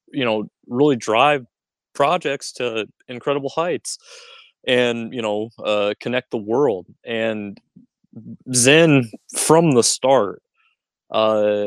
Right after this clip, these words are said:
has been, you know, incredibly productive, authentic, and it's really nurtured, I think, everybody, uh, on the team and community to, to, to level up <laughs> and to,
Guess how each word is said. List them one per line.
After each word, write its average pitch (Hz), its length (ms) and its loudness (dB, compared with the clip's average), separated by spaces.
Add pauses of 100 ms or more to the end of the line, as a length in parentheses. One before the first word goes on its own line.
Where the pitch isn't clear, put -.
has 117 300 -2
been, 110 560 -4
you 120 120 -8
know, 101 240 -4 (340)
incredibly 127 760 2 (500)
productive, 156 800 0 (260)
authentic, 139 800 0 (440)
and 127 120 2
it's 127 160 -4
really 180 320 2 (220)
nurtured, 113 680 -2
I 113 80 0
think, 123 180 -4
everybody, 110 680 0 (240)
uh, 113 360 -4 (120)
on 123 160 -4
the 104 60 -6
team 139 260 -8
and 117 140 -6
community 110 560 -4 (500)
to, 113 220 2 (100)
to, 117 180 0 (100)
to 113 100 -4
level 110 380 2
up 131 180 2 (200)
<laughs> 143 400 -8
and 117 340 -6
to, 110 440 -4